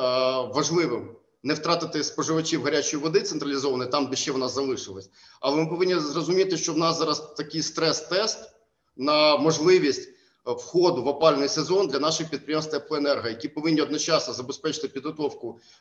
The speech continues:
е, мереж, пове-, провести гідровипробовування, підготувати, е, котельні і одночасно не наростити борги за цей період, для того, щоб п'ятнадцятого жовтня ми мали можливість спокійно купувати газ. Тому, ще раз, складові частини дві —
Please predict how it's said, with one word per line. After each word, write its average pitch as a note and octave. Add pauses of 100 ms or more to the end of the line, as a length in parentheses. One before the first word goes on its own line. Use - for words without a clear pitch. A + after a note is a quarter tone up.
(100)
е, A2
мереж, E3
пове-, C#3+
провести D#3
гідровипробовування, D3
підготувати, C#3+ (280)
е, A#2+
котельні F#3
і F3
одночасно D#3
не E3
наростити E3
борги D#3+
за F3+
цей D#3
період, C#3 (260)
для B2+
того, F3+
щоб E3+
п'ятнадцятого D#3+
жовтня F#3
ми D3+
мали D3+
можливість D#3+ (720)
спокійно D#3
купувати C3+
газ. A2+
Тому, E3 (180)
ще -
раз, G#2+
складові E3
частини D#3+
дві — G3